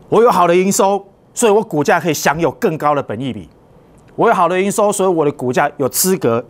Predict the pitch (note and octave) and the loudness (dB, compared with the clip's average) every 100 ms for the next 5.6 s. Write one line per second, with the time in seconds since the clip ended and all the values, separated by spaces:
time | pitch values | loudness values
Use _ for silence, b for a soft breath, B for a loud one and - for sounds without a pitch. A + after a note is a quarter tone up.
0 | - - C3 A#2 B2 A#2 G#2+ A2 _ - | -16 -4 -4 -2 -2 -2 -2 -6 _ -20
1 | - _ - - - A#3 - G#3+ A3 D3+ | -20 _ -20 -16 -2 0 0 -4 -2 -4
2 | C3+ F#3 F#3 E3 B2 B2 B2 B2+ A#2 A#2 | -2 -4 -2 -2 -2 -4 -4 -4 -2 -4
3 | A#2 D#2 - - - - A#2 G#2+ B2+ D3+ | -4 -10 -18 -20 -20 -6 -4 -2 0 0
4 | D3 D3 C#3+ D3+ C#3+ C3+ C3 B2 A2+ C3 | 0 0 -2 0 0 0 -2 -4 -6 -4
5 | G#2 F2+ F2+ D#2+ F2+ F#2+ | -4 -6 -8 -12 -8 -8